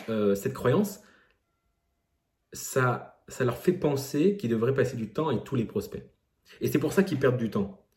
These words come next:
Et en gros, enfin, c'est, c'est ça en fait, je dis, je dis un comme s'il y avait plusieurs trucs. Non, il y a juste un seul truc. Les distributeurs M L M passent trop de temps avec des prospects qualifiés. Ils passent trop de temps avec des gens qui finalement ne vont pas démarrer à leur côté.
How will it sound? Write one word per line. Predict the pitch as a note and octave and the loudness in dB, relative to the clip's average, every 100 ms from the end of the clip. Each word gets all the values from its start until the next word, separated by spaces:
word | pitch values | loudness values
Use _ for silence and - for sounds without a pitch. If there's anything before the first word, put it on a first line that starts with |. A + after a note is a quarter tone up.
| _ - | _ -6
Et | A#2+ | 2
en | A#2+ D#3 | 6 8
gros, | F#3+ C4+ - - _ _ _ _ _ | 8 6 -6 -18 _ _ _ _ _
enfin, | - B2+ | -2 2
c'est, | D#3 B2+ | 2 2
c'est | D3 | 0
ça | E3 | -2
en | F3+ | 0
fait, | A2 G2+ G2+ | 0 2 2
je | G2 | 0
dis, | G#2 F#2+ G2+ G2 | -2 -2 -2 -4
je | F#2+ | -8
dis | A2 - C3+ | -8 -8 -4
un | C#3 | -4
comme | B2+ A2 | -4 -8
s'il | - | -6
y | G#2 | -4
avait | |
plusieurs | F#2 G2+ G2+ | -4 -4 -4
trucs. | - A#2 | -6 -8
Non, | C#3 | -4
il | A#2 | -4
y | F2+ | -4
a | - | -4
juste | B2+ B2+ | -4 -4
un | |
seul | B2+ B2 | -2 -4
truc. | G2 G#2 - - _ - | -2 -6 -8 -20 _ -10
Les | A2+ | -6
distributeurs | A2 B2 C3 B2+ A#2+ | -4 -2 0 2 2
M | |
L | A#2+ | 2
M | C#3 | 0
passent | G#2 - | -4 -8
trop | - D3+ | -6 -6
de | |
temps | - C3+ | -2 0
avec | A#2+ | 0
des | G2+ | -2
prospects | G#2 - G#2+ | -4 -2 -2
qualifiés. | G2+ F#2+ - - - - | -2 -4 -6 -14 -16 -8
Ils | B2 | -2
passent | C#3+ | -2
trop | - D#3 | 0 -2
de | - | 2
temps | F3+ | 2
avec | D#3+ G#2+ | 2 2
des | A#2 A2+ | 2 2
gens | C3+ D3+ D3 - - | 2 -2 -4 -16 -6
qui | A2 | -4
finalement | - D3+ C3 C3 C#3 | -2 0 4 4 4
ne | |
vont | G#2 | 2
pas | G2 A#2 | 0 0
démarrer | G#2+ G#2 G2+ | 2 2 2
à | G2 | 2
leur | F#2+ | 0
côté. | - G2+ F3+ | -4 2 2